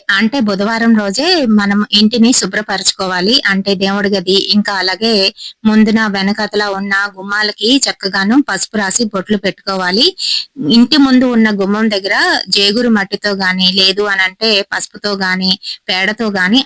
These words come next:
అలుక్కొని అమ్మవారి పాదాలు గల ముగ్గులనైతే తప్పనిసరిగా ఈ పూజలోనైతే వేసుకోవాలి. అమ్మవారి పాదాల ముగ్గుల్ని మనము,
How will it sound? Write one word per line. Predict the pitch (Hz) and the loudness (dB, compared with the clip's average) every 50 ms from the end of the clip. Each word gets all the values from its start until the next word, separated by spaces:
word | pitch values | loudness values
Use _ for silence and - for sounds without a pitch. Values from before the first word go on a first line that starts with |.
| - | 0
అలుక్కొని | 196 180 175 185 180 - - 196 190 196 247 320 381 - - | -2 -2 0 -2 -2 -4 -4 -4 0 0 2 0 0 -2 -4
అమ్మవారి | - 190 196 208 233 240 240 233 220 208 | -4 -2 0 0 0 -2 -2 -2 -2 -4
పాదాలు | - - 185 180 185 196 202 202 202 | -4 -4 -6 -4 -4 -4 -2 -2 -2
గల | 190 196 180 190 220 | -2 -2 -2 2 4
ముగ్గులనైతే | 277 294 226 214 180 - - 220 214 196 185 185 - - 277 | 4 4 4 4 2 0 2 2 2 2 2 0 -2 -4 -6
తప్పనిసరిగా | - - 196 175 - - 185 190 202 - - 175 180 180 220 285 370 - - - - - - - - - | -6 -6 -10 -10 -6 -4 -2 -2 0 0 -2 -2 -2 -2 -2 -2 -4 -4 -10 -18 -16 -16 -18 -10 -4 -2
ఈ | 220 226 | 0 0
పూజలోనైతే | 220 - 214 208 208 196 214 208 202 185 180 175 175 - 254 | 0 0 0 0 0 0 0 0 0 0 -2 -2 -2 -2 -2
వేసుకోవాలి. | 226 202 180 175 170 - - - 185 180 175 175 180 175 - _ - - - - - | 0 0 0 0 0 -2 -2 -2 -4 -4 -4 -4 -4 -6 -8 _ -18 -20 -14 -8 -4
అమ్మవారి | 185 214 220 220 214 214 214 214 | 0 0 0 2 0 0 -2 -2
పాదాల | 208 - 202 190 196 196 214 214 220 | -2 -4 -4 -4 -2 -2 0 0 2
ముగ్గుల్ని | 214 208 202 190 - 196 196 196 233 294 | 2 2 0 0 -2 -2 0 2 4 6
మనము, | 311 269 220 202 208 202 247 | 6 6 4 2 0 0 0